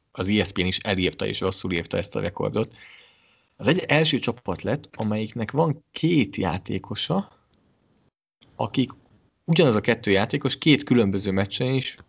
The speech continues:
száz yard fölé mennek. Hiszen a Cleveland ellen is Hill és Kelsey is száz yard fölé jutott.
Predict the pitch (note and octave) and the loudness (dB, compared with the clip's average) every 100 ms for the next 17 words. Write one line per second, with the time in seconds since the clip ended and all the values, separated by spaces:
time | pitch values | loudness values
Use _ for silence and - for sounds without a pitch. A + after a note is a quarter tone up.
0 | _ - - A2 F#2+ - G2 F#2 F2+ - | _ -14 0 0 0 0 0 2 -2 -2
1 | F#2 F2+ E2+ F2+ F2 - _ _ _ - | -2 0 -2 -4 -8 -12 _ _ _ -16
2 | G2 G#2+ G#2+ A#2+ A#2 G#2+ G#2 - A2 F#2+ | -4 -2 0 2 4 4 0 0 2 2
3 | F2 E2 - - _ - A2 G2 F#2 - | 0 -6 -10 -14 _ 0 2 2 0 -2
4 | G2+ F#2+ - F#2+ F#2 F#2+ E2+ F2+ - - | -2 -2 -4 -8 -6 -6 -4 -4 -8 -8
5 | - G#2 G#2+ - - | -8 -8 -8 -10 -12